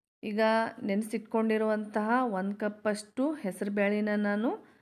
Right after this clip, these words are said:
ಮೆಂತ್ಯ ಸೊಪ್ಪಿನ ಜೋಡಿ ಚೆಂದಾಗೆ ಮಿಕ್ಸ್ ಮಾಡ್ಕೊಳಕತ್ತೇನ್ರಿ. already ಹೆಸರು ಬೇಳೆನ ನೆನೆಸಿರೋದ್ರಿಂದ ಹೆಸರು ಬೇಳೆ ಕುದಿಯಾಕ ಭಾಳ ಟೈಮ್ ಏನು ಬೇಕಾಗೋದಿಲ್ರಿ. ಇದಕ್ಕೆ ಒಂಚೂರು ನೀರು ಹಾಕ್ಬಾರ್ದ್ರಿ. ಈಗ ಒಂದು ಎಂಟು ನಿಮಿಷ ಮೀಡಿಯಮ್ ಉರಿ ಒಳಗೆ ಚೆಂದಾಗೆ,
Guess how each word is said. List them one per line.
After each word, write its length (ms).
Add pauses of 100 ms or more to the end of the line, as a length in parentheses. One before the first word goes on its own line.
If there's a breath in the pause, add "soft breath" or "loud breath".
(380 soft breath)
ಮೆಂತ್ಯ 340
ಸೊಪ್ಪಿನ 380
ಜೋಡಿ 260
ಚೆಂದಾಗೆ 540
ಮಿಕ್ಸ್ 360
ಮಾಡ್ಕೊಳಕತ್ತೇನ್ರಿ. 840 (1300)
already 560
ಹೆಸರು 340
ಬೇಳೆನ 380
ನೆನೆಸಿರೋದ್ರಿಂದ 880 (420 loud breath)
ಹೆಸರು 280
ಬೇಳೆ 200
ಕುದಿಯಾಕ 400
ಭಾಳ 260
ಟೈಮ್ 300
ಏನು 140
ಬೇಕಾಗೋದಿಲ್ರಿ. 800
ಇದಕ್ಕೆ 300
ಒಂಚೂರು 720
ನೀರು 220
ಹಾಕ್ಬಾರ್ದ್ರಿ. 680
ಈಗ 200
ಒಂದು 320
ಎಂಟು 360
ನಿಮಿಷ 340 (120)
ಮೀಡಿಯಮ್ 500
ಉರಿ 140
ಒಳಗೆ 480 (440 loud breath)
ಚೆಂದಾಗೆ, 800